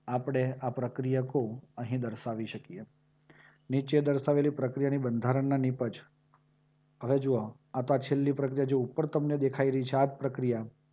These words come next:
ત્રણ નંબરવાળી, એનાથી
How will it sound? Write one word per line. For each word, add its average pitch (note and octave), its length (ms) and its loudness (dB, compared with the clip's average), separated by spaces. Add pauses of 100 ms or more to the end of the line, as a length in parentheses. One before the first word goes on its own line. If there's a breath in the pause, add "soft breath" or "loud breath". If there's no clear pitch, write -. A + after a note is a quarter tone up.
(460)
ત્રણ C3+ 140 2
નંબરવાળી, C3 800 2 (580)
એનાથી B2+ 680 2